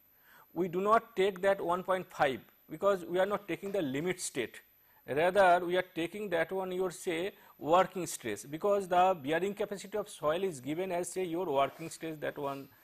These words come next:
that is serviceable one. not the one limit state or ultimate bearing capacity,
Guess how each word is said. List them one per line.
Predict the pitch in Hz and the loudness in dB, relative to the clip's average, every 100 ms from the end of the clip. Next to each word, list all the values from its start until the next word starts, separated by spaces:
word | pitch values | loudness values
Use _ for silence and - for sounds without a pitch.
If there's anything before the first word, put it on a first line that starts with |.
| - - | -20 -10
that | - 147 | -4 -4
is | |
serviceable | - 180 202 - 170 127 | 4 4 4 2 2 2
one. | 101 85 - _ _ 131 | 0 -6 -8 _ _ -6
not | 165 214 185 | 2 2 4
the | 185 | 2
one | 170 190 156 | 4 2 0
limit | 165 175 | -2 -4
state | 180 170 | -4 2
or | 143 | 4
ultimate | 147 180 165 - _ _ _ 127 | 4 2 -2 -6 _ _ _ -4
bearing | 135 131 123 | 0 0 -2
capacity, | 117 104 104 98 | -8 -8 -10 -16